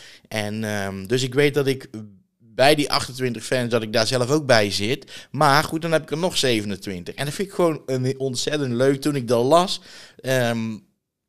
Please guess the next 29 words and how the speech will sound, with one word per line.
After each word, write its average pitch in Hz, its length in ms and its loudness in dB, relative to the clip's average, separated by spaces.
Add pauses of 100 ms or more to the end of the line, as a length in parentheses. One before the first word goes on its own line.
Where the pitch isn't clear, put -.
(500)
ja, 170 120 0
dat, 147 140 -2 (300)
<laughs> - 200 -12
en 147 140 0
ik 135 220 -6
merk 147 360 2
het - 120 -14
nu 131 120 2
ook 170 160 4
weer 160 120 4
aan 123 120 4
mezelf, 120 240 0
krijg 170 180 2
ik 165 120 -2
echt 180 120 -6
een 151 60 -2
smaal 208 380 0
daarvoor 135 440 2
van 127 160 0
op 120 80 -4
mijn 113 140 -4
gezicht, 156 560 -6
omdat 180 240 2
ik 180 100 -2
dat 175 140 2
gewoon 156 300 2
niet 180 140 0
had 139 180 0
verwacht. 131 560 0